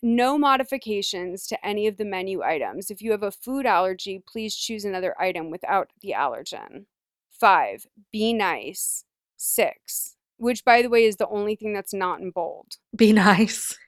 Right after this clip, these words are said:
Speaker 1: Yeah, it's the only, number five is the only one that's not in bold. Six,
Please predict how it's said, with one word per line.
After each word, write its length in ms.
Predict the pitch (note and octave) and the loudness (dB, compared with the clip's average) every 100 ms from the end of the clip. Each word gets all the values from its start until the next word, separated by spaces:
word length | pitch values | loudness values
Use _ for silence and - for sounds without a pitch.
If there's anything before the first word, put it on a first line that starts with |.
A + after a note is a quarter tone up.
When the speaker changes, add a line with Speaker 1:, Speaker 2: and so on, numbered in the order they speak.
| _ | _
Speaker 1:
Yeah, 420 | A#3+ A3+ A#3+ G#3 D#3 | -4 4 8 8 6
it's 220 | G#3+ - | 2 -2
the 120 | B3 | -2
only, 400 | F3+ A#3 A#3+ F3 | -2 -2 -2 -2
number 340 | A3 A3 G#3+ | -2 0 -2
five 300 | G#3+ G#3 G3 | 0 0 0
is 140 | F#3+ F3 | -2 -6
the 100 | D#3 | -8
only 220 | G3 F#3+ | -6 -6
one 160 | F#3+ F3+ | -6 -8
that's 180 | C3 | -8
not 140 | F#3+ F3+ | -8 -8
in 100 | F3 | -6
bold. 340 | E3+ A#2 - _ _ _ _ _ - | -6 -6 -8 _ _ _ _ _ -12
Six, 720 | - - G3+ - - - | -4 2 2 0 -10 -12